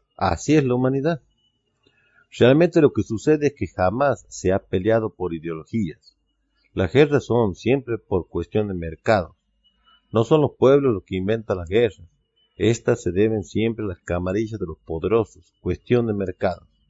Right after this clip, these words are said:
Los poderosos son los que inventan las guerras. Es doloroso ver a los pobres pueblos engañados por las camarillas de los poderosos. Estos señores les hacen creer a los pueblos que se debe pelear por la patria en peligro,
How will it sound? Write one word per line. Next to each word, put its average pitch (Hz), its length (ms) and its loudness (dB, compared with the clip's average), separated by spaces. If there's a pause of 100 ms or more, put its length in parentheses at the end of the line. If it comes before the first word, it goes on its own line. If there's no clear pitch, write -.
(480)
Los 107 160 0
poderosos 151 480 4
son 127 140 -2
los 117 100 -4
que 98 140 -8
inventan 107 420 -4
las 87 100 -10
guerras. 98 520 -6
Es 107 180 -2
doloroso 120 520 -2
ver 110 340 0
a 90 80 -4
los 82 240 -14
pobres 107 380 -2
pueblos 107 440 0
engañados 95 640 -6
por 90 160 -6
las 80 180 -14
camarillas 95 480 -4
de 90 60 -14
los - 180 -20
poderosos. 92 500 -4 (720)
Estos 151 300 2
señores 131 320 2
les 98 160 0
hacen 107 300 -6
creer 101 260 -2
a 104 60 -10
los 92 100 -12
pueblos 110 360 0
que 101 80 -14
se 85 120 -10
debe 90 200 -6
pelear 95 540 -2
por 82 140 -8
la 78 100 -12 (140)
patria 98 420 0
en 78 80 -8
peligro, 101 720 -4